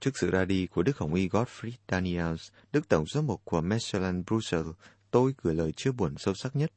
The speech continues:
đến Đức Hồng Y Joseph de Kessel, cũng như gia đình của Ngài, các giám mục Bỉ, linh mục, tu sĩ và tất cả các tín hữu về sự ra đi này.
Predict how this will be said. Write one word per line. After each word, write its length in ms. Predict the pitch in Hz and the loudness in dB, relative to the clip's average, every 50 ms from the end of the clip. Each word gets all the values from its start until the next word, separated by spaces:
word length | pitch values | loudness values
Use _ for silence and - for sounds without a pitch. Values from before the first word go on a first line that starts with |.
| _ - | _ -2
đến 180 | 101 101 113 | -2 0 0
Đức 160 | - 175 - | 0 -2 -4
Hồng 180 | - - - - | -6 -8 -8 -6
Y 160 | - - 98 | -6 -6 -4
Joseph 520 | 90 92 95 90 85 - - 127 135 - - | 0 0 0 0 0 -4 -6 -8 -8 -8 -6
de 80 | - 82 - | -6 -6 -4
Kessel, 420 | - 110 113 - - - 85 78 78 - _ - - - - - _ _ - | -4 -4 -4 -4 -2 -2 -2 -2 -4 -6 _ -20 -20 -20 -20 -20 _ _ -4
cũng 240 | - 110 120 139 | -2 0 0 2
như 120 | 135 127 113 | 2 0 0
gia 160 | 107 117 117 | 0 -2 -2
đình 240 | 104 98 82 71 69 | -2 -4 -6 -6 -6
của 140 | - 73 71 | -6 -6 -4
Ngài, 320 | 73 78 76 73 69 67 - - - - - | -2 -4 -4 -4 -6 -8 -14 -20 -20 -10 -6
các 80 | - 135 | -6 -4
giám 240 | 139 139 147 160 156 | -2 0 0 0 0
mục 120 | 110 - 98 | -2 -2 0
Bỉ, 220 | 92 90 78 71 - _ _ _ _ _ - | 0 0 0 -2 -6 _ _ _ _ _ -2
linh 200 | 120 127 131 117 | -2 0 0 -2
mục, 140 | 87 - - _ _ _ _ _ | -2 -4 -6 _ _ _ _ _
tu 140 | - 101 92 | 0 0 0
sĩ 320 | - - 104 104 135 151 - _ _ _ - | 0 -2 -2 -2 -2 -4 -8 _ _ _ -2
và 80 | 95 | 2
tất 220 | - - 156 - - | 2 2 2 2 0
cả 160 | - 78 76 - | -2 -2 -2 -2
các 140 | 127 131 | -4 -2
tín 160 | - - 107 110 | 0 0 0 0
hữu 220 | 113 - 143 147 | -2 -2 -4 -2
về 200 | 139 113 90 80 | 0 2 2 2
sự 260 | - - - - - - | 2 0 -2 -2 -2 -4
ra 140 | - 98 95 | -4 -4 -2
đi 180 | 90 95 92 | -4 -4 -4
này. 200 | 90 85 73 67 | -2 -2 -4 -4